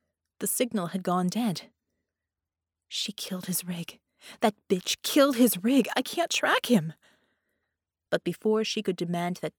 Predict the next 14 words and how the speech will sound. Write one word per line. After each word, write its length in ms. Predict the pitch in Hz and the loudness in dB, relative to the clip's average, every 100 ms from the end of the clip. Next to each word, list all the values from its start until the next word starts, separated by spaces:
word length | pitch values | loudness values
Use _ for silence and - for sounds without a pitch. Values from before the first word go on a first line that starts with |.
| - | -2
Thea 240 | 208 214 | 0 0
and 160 | 196 190 | -4 -4
Untermensch 500 | 190 185 165 165 - | -2 -2 -4 -4 -2
leave 260 | 196 247 - | 0 0 0
her 100 | 190 | 0
with 160 | 165 | -2
the 80 | 165 | -4
children 500 | - 208 180 160 156 - - | -4 -4 -4 -4 -6 -10 -6
and 140 | 196 | -2
go 160 | - 247 | 2 2
back 260 | 240 214 - | 2 0 -2
to 80 | |
help 260 | 196 214 - | -2 -2 -2
Red, 320 | 202 185 156 | -2 -2 -4